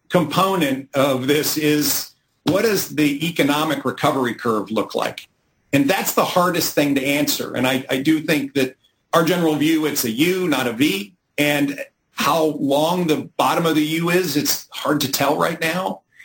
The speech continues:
And I think that's the biggest factor into deployment and capital opportunities. Why? First, the longer it stretches out, the more opportunities there are gonna be for liquidity solutions.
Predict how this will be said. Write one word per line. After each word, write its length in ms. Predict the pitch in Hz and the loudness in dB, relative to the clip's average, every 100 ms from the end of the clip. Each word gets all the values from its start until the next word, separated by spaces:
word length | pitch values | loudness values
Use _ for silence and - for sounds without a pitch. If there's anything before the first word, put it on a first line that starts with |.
| - - _ | -20 -20 _
And 200 | 156 151 | -2 0
I 80 | 151 | 0
think 240 | 170 185 | 0 0
that's 260 | 175 185 - | 0 0 0
the 160 | 185 120 | 0 2
biggest 320 | 180 170 - | 2 2 -2
factor 680 | - 147 160 - 131 117 - | -2 -2 -2 -2 -2 -2 -4
into 880 | 139 143 143 139 135 139 135 131 123 - _ _ _ 120 | 0 0 2 0 2 2 2 0 -4 -10 _ _ _ -2
deployment 640 | 147 143 151 143 143 143 | 0 2 2 2 2 -2
and 80 | 127 | -4
capital 380 | 143 135 135 120 | -2 0 2 2
opportunities. 720 | 110 110 - 113 101 101 - _ | 0 -2 -2 -2 -2 -4 -6 _
Why? 600 | - - 147 147 117 92 - _ | -12 -4 2 2 2 -4 -10 _
First, 600 | 240 226 143 - - - _ _ _ _ _ - | 2 2 0 -6 -8 -14 _ _ _ _ _ -2
the 100 | 143 | 2
longer 460 | 151 185 233 202 | 2 2 0 0
it 80 | 175 | 0
stretches 500 | - 170 156 151 131 | 0 0 0 0 0
out, 380 | 165 151 123 - - | 0 0 -2 -6 -6
the 100 | 139 | 0
more 240 | 156 196 | 2 2
opportunities 540 | 180 156 156 165 156 135 | 0 -2 -2 0 0 2
there 120 | 135 | 0
are 20 | |
gonna 180 | 135 127 | 0 2
be 160 | 131 | 0
for 140 | 131 135 | 0 0
liquidity 480 | 127 - 147 127 113 | 0 2 2 2 -2
solutions. 680 | - 104 101 - - - | -4 -6 -6 -6 -8 -10